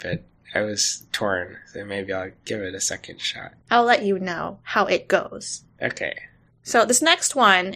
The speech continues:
Speaker 2: Inspector Two, as the title shows, is a sequel to Inspector from so many seasons ago. It's not, maybe last year or the year before? I don't remember.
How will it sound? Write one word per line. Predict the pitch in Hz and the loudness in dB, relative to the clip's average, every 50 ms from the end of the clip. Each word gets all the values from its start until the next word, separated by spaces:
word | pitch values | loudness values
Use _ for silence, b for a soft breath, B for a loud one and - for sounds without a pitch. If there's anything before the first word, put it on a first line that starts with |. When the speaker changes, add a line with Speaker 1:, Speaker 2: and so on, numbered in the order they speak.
| - | -2
Speaker 2:
Inspector | - 233 240 - - - 254 240 - - - 214 175 175 196 190 - b b b _ - | 2 4 4 4 4 4 4 2 2 0 -2 0 0 0 0 -2 -4 b b b _ -2
Two, | - - 330 247 170 160 165 175 214 269 277 B B B B B B B B | 0 2 4 4 4 4 2 0 0 -2 -4 B B B B B B B B
as | - 185 175 | -2 0 2
the | 180 | 2
title | 170 - 196 170 170 165 | 0 2 2 2 4 2
shows, | 165 - - 175 165 160 170 170 | 2 2 2 2 2 2 2 2
is | - 196 190 | 2 2 4
a | 190 190 202 | 4 4 4
sequel | 208 - 320 302 - - 190 240 330 - - - - | 4 4 2 2 6 6 8 8 6 4 2 -4 -6
to | - - 233 202 190 185 180 180 180 180 - - | -4 0 2 2 4 4 2 2 0 0 -2 0
Inspector | - 202 202 196 - - - 185 185 - - 202 202 220 233 | 0 2 2 4 2 2 2 0 0 0 2 2 4 4 2
from | 233 - 202 180 175 175 180 190 - _ _ _ _ | 0 2 2 2 2 2 -2 -6 -10 _ _ _ _
so | - - - 330 | -4 0 2 4
many | 311 269 233 | 4 4 4
seasons | - - 196 175 180 170 | 6 4 4 4 4 0
ago. | 180 175 170 165 180 | -2 0 0 0 2
It's | 202 202 - | 2 2 2
not, | 285 285 269 262 - _ _ _ _ _ - | 4 4 4 4 0 _ _ _ _ _ -2
maybe | 254 254 254 233 | 0 4 6 6
last | 196 175 165 175 196 - - | 6 6 4 2 0 0 0
year | 311 320 359 440 466 | 2 2 4 6 6
or | 370 | 6
the | 269 220 | 6 6
year | 202 208 | 6 6
before? | 202 214 202 - - 202 226 294 | 6 4 2 2 2 4 4 4
I | 370 | 4
don't | - 240 196 | 4 4 4
remember. | 180 175 165 165 165 160 170 175 | 2 0 -2 -4 -2 -2 -2 -2